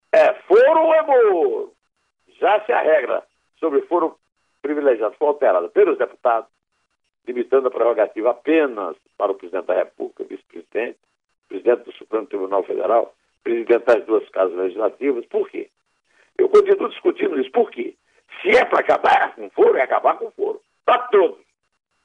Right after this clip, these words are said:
Se discute nos corredores do Congresso a inclusão de uma proposta que garante foro a ex-presidente. Eu vou dizer quem é o autor da proposta e você vai me responder com uma palavra, de duas sílabas,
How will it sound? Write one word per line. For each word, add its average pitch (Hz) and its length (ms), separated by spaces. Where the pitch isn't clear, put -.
Se 440 100
discute 403 640
nos 98 140
corredores 98 480
do 95 80
Congresso 117 420
a 135 60
inclusão 123 440
de 123 80
uma 123 120
proposta 107 480
que 101 60
garante 104 360
foro 98 220
a 95 60
ex-presidente. 95 640
Eu - 180
vou 453 160
dizer 196 240
quem 190 100
é 160 120
o 143 120
autor 110 320
da 107 100
proposta - 540
e 175 80
você 190 360
vai 175 220
me 160 340
responder 135 640
com 180 120
uma 262 300
palavra, 131 600
de 98 100
duas 175 240
sílabas, - 400